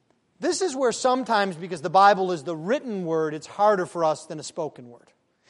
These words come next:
We read the response of the nobleman when he says, "I will condemn you with your own words," in verse twenty-two. "You wicked servant. You knew that I was a severe man,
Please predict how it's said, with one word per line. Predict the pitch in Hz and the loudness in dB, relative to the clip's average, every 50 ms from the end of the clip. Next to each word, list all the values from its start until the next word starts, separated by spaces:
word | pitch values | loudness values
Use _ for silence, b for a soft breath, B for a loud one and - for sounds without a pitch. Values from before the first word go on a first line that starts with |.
| b b b | b b b
We | 190 262 294 277 | -2 0 0 0
read | 226 214 254 320 339 349 330 311 302 294 294 233 277 247 | 0 0 2 4 4 6 6 6 4 4 2 0 -2 -4
the | 220 233 | -2 0
response | 226 220 - - - 269 262 262 262 254 254 254 - - - | 0 0 -2 0 4 6 8 8 8 8 8 6 4 0 -4
of | - 220 196 | -4 -2 0
the | 214 | 2
nobleman | 214 220 226 226 208 202 190 170 156 139 139 151 170 170 b b b b b 185 | 6 8 8 8 8 6 2 0 0 -2 -2 -4 -6 -10 b b b b b -8
when | - 190 208 | -4 -2 0
he | 220 202 | 0 0
says, | 151 - 202 160 143 139 151 143 - - - _ _ _ _ _ _ _ _ _ _ _ _ _ _ _ _ _ _ _ _ _ _ _ _ _ _ b b b b b b b b b | 2 4 6 6 6 6 4 0 -4 -12 -18 _ _ _ _ _ _ _ _ _ _ _ _ _ _ _ _ _ _ _ _ _ _ _ _ _ _ b b b b b b b b b
"I | 196 214 269 311 | 10 12 12 12
will | 302 254 | 12 10
condemn | - 233 220 208 202 320 370 359 320 | 6 2 2 10 12 12 12 12 10
you | 277 254 226 | 6 4 4
with | 214 220 185 | 2 2 4
your | 202 208 220 | 6 8 10
own | 254 277 262 240 226 | 10 10 8 6 6
words," | 277 285 262 208 160 139 - - | 8 8 8 8 6 2 -2 -6
in | 160 147 | -6 -2
verse | 151 160 151 - | -2 -2 -2 -2
twenty-two. | - - 156 143 135 - - 139 127 117 104 _ _ _ _ _ _ _ _ _ _ _ _ _ - | -6 -8 -8 -8 -8 -10 -10 -10 -10 -12 -14 _ _ _ _ _ _ _ _ _ _ _ _ _ -4
"You | 208 240 | -2 -2
wicked | 190 170 196 311 370 359 330 294 202 - | -2 2 6 6 6 6 4 2 0 0
servant. | - 262 247 220 190 147 143 127 - - - _ _ _ _ _ _ _ _ _ _ _ _ _ _ | 4 6 6 6 6 4 0 -6 -10 -18 -20 _ _ _ _ _ _ _ _ _ _ _ _ _ _
You | 240 302 302 | 4 4 6
knew | 262 277 370 415 403 381 330 | 8 10 12 12 12 12 12
that | 294 262 | 12 12
I | 247 233 233 | 12 12 10
was | 220 214 180 196 | 10 8 4 2
a | 196 | -2
severe | - - 226 190 214 220 208 196 | 0 -2 -2 -2 0 0 2 2
man, | 190 180 175 160 151 143 135 | 2 2 2 2 0 -4 -6